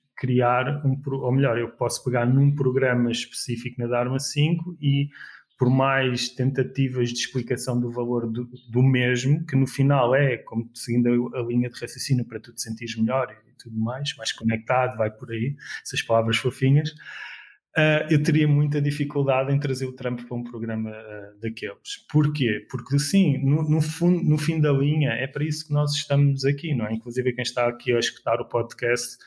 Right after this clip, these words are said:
se não se está a sentir melhor com o que está a ouvir, já saiu há <laughs> muito tempo, não é? Mas isso é o, é o problema situacional, como nós dizemos.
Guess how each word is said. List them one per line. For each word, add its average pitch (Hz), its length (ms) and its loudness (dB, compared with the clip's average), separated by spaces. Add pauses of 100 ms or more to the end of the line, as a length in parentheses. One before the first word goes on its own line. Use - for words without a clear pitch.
(200)
se - 240 2
não 135 140 4
se - 100 0
está 123 200 2
a 120 40 2
sentir 123 380 0
melhor 120 380 4
com 117 100 -12
o 113 40 -10
que - 60 -12
está - 160 -2
a 120 80 6
ouvir, 123 600 2
já 123 220 -2
saiu 120 360 0
há 120 120 0
<laughs> - 20 -10
muito - 480 0
tempo, 165 420 -2
não 120 140 0
é? 240 100 0 (720)
Mas 135 180 4
isso 175 180 4
é 180 40 6
o, 175 160 2
é 165 80 2
o 151 100 -2
problema 156 380 0
situacional, 143 760 -2
como 131 140 -8
nós 127 240 -4
dizemos. 120 680 -10